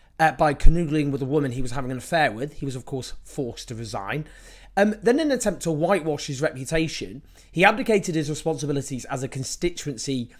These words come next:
M P by getting a load of dosh to go on I'm a Celebrity, Get Me Out of Here, which involved eating the, the anuses of insects, that kind of thing. Um, he also handed his WhatsApps en masse to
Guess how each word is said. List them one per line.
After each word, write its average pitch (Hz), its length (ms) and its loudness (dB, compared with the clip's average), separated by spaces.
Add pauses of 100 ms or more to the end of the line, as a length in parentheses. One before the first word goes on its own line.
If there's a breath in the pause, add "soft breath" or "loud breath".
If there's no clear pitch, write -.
(300 soft breath)
M 139 220 0
P 120 380 -4 (260 loud breath)
by 160 140 4
getting 208 260 2
a 190 60 2
load 175 460 2
of 139 380 -6
dosh 160 360 0
to 147 80 -6
go 135 240 -2
on 131 240 -4
I'm 139 200 0
a 123 40 -6
Celebrity, 123 800 -6
Get 131 340 -8
Me 127 140 -6
Out 156 240 -4
of 101 100 -12
Here, 110 320 -8 (280 soft breath)
which 117 260 -10
involved 110 560 -10
eating 110 420 -12
the, 107 180 -12 (580 soft breath)
the 107 320 -14
anuses 113 440 -10
of 107 80 -12
insects, 110 480 -12
that 127 100 -8
kind 120 160 -10
of 101 60 -12
thing. 113 140 -10 (520 loud breath)
Um, 208 140 -2 (300)
he 214 120 2
also 262 360 4 (100)
handed 208 460 2
his 139 200 8
WhatsApps 135 800 0
en 156 200 2
masse 151 420 -2 (100)
to 131 300 -2